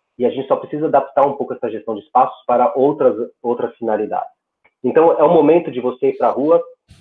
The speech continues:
você negociar com os donos de espaço que você já tem unidade para que o seu contrato seja mais amplo, uma questão de ocupação, você negociar com a sua equipe para que você também pode ter a possibilidade de dar um ganho menor fixo pra eles, um,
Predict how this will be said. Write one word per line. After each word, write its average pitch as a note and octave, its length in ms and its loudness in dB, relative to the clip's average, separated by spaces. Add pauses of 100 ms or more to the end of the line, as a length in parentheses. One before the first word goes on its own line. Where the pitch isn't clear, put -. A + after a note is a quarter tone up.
você B2 300 -4
negociar C#3+ 840 0 (240)
com B2+ 420 -2
os G#2 160 -14
donos C3 300 -2
de A#2+ 80 -10
espaço G#2+ 400 -6
que A#2 60 -12
você G#2+ 260 -12
já A#2 100 -4
tem B2 140 -8
unidade G#2 520 -2
para G2+ 120 -6
que - 140 -16
o - 40 -16
seu A2 140 -8
contrato G#2+ 480 -4
seja G#2+ 240 -8
mais G#2 300 -4
amplo, B2+ 420 0 (180)
uma G#2 120 -8
questão G#2 260 -10
de G#2 60 -14
ocupação, C3+ 600 0 (320)
você B2 260 0
negociar C3 480 2
com E3 100 0
a - 100 -2
sua C3+ 120 -2
equipe A#2 520 -10 (240)
para A#2 120 -4
que - 100 -10
você G#2+ 220 -8
também A#2+ 340 -2
pode B2 320 0
ter A#2+ 100 -2
a G#2+ 60 0
possibilidade A2 440 -6
de G2+ 100 -12
dar A2 240 2
um A2 140 -4
ganho A2 440 2 (280)
menor A#2 580 2
fixo A#2 340 -12
pra G2+ 160 -2
eles, A#2 200 0
um, G#2 140 -4